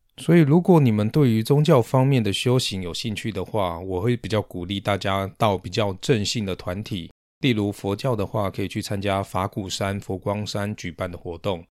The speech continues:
啊，甚至也可以到 YouTube 上搜寻圣严法师。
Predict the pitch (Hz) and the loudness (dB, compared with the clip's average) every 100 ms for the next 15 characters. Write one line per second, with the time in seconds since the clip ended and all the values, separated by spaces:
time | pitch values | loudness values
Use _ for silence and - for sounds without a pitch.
0 | _ _ _ 104 95 87 - 127 135 104 | _ _ _ -6 -4 -6 -4 -2 0 -2
1 | - 113 92 107 95 85 _ - 131 151 | 0 -2 0 2 2 -2 _ -2 0 0
2 | 113 139 110 95 120 117 92 95 - 139 | 0 0 0 0 -2 -2 -6 -4 0 0
3 | 95 92 98 95 95 - 98 | 0 -4 -6 -6 -6 -6 -6